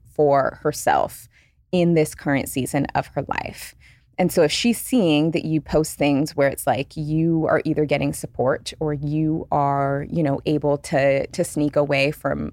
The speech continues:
for a workout, that response I see is just more of her feeling like, "Man, I wish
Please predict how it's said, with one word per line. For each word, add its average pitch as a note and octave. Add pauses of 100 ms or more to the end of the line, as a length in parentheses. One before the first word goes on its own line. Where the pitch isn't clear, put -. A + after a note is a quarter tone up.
for D#3
a D3
workout, C#3+ (340)
that F#3+
response D#3+
I F#3+
see C#3+
is D#3
just D#3+
more E3
of F3+
her F3
feeling D#3
like, C#3+
"Man, E3
I F#3
wish E3